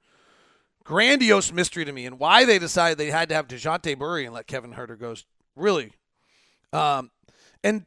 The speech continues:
one of the reasons Sacramento's turned the corner is De'Aaron Fox is having this master season in the clutch, but it's also 'cause they're running a lot through Kevin Huerter, which frees De'Aaron Fox and lets De'Aaron Fox play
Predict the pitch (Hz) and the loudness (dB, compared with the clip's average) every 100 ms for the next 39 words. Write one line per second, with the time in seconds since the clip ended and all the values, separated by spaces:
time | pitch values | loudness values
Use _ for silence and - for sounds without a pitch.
0 | _ 233 285 392 453 349 202 220 240 - | _ 6 6 8 6 4 0 4 4 2
1 | 185 233 - 208 185 165 226 220 - 175 | -2 -2 -2 -6 -6 -6 -4 -4 -6 -4
2 | 254 226 190 220 170 170 170 165 147 127 | -6 2 4 4 2 -2 -2 -4 -8 -10
3 | 143 165 220 - 165 156 170 202 165 156 | -4 2 2 2 -6 -10 -8 -8 -8 -8
4 | 131 - 165 202 - 139 143 214 311 427 | -10 -6 0 0 -2 -12 -4 -4 -4 -6
5 | 185 156 156 170 196 151 139 147 202 - | -6 -6 -4 -4 -4 -6 -4 -2 -2 -4
6 | 175 180 175 151 175 160 127 - - _ | -10 -6 -6 -6 -8 -8 -10 -16 -20 _
7 | 160 - - - 285 320 196 185 180 180 | -10 -8 -10 -2 0 0 -2 -6 -4 -4
8 | 156 170 170 - - 147 185 - 190 185 | 0 2 2 0 -10 -8 -8 -8 -10 -10
9 | 160 165 165 - - - 175 175 | -8 0 0 0 -10 -4 -2 -2